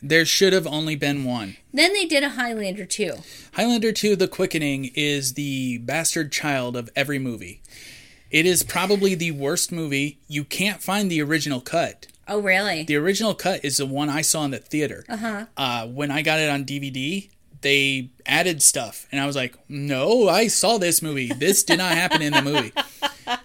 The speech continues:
Speaker 1: Um, but yeah, it's, it's just a bonkers, like, they, they came from back in time,
Speaker 2: Mm-hmm.
Speaker 1: or if you saw the movie I saw, they came from a different planet,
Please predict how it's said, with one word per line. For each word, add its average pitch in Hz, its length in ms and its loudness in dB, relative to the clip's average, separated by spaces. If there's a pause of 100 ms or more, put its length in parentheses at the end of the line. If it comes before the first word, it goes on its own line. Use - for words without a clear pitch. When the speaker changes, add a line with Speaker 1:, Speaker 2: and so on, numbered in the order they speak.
Speaker 1:
Um, 135 360 -2 (720)
but 156 300 2
yeah, 143 320 -2
it's, 135 300 -2
it's - 280 0
just 185 220 2
a 165 40 2
bonkers, 147 720 -2
like, 147 320 -8 (340)
they, 147 240 -2
they 143 180 -8
came 175 300 -6
from 147 200 -8
back 131 260 -6
in 127 160 -10
time, 202 600 0
Speaker 2:
Mm-hmm. 196 640 -6
Speaker 1:
or 131 260 -2 (120)
if 151 240 -10
you 147 60 -4
saw 156 240 2
the 143 80 -6
movie 143 300 -4
I 151 160 -2
saw, 135 380 0
they 160 180 -4
came 170 200 -4
from 135 200 -8
a 127 40 -6
different 123 380 -14
planet, 208 720 0